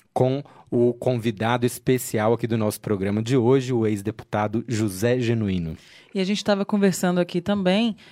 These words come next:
Speaker 2: é, durante o intervalo, sobre a participação das mulheres, né, num cenário aí de mais de quatrocentos homens, é, brancos, em sua maioria,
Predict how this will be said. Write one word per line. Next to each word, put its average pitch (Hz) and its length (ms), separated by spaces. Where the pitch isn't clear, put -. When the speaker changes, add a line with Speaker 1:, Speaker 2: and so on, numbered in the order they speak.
Speaker 2:
é, 160 220
durante 180 480
o - 20
intervalo, 170 500
sobre 226 280
a 226 40
participação 269 840
das 277 160
mulheres, 214 580
né, 202 220
num 175 140
cenário 175 800
aí 160 260
de 160 160
mais 165 300
de 175 80
quatrocentos 165 880
homens, 185 600
é, 156 760
brancos, 180 840
em 160 120
sua 170 180
maioria, 165 600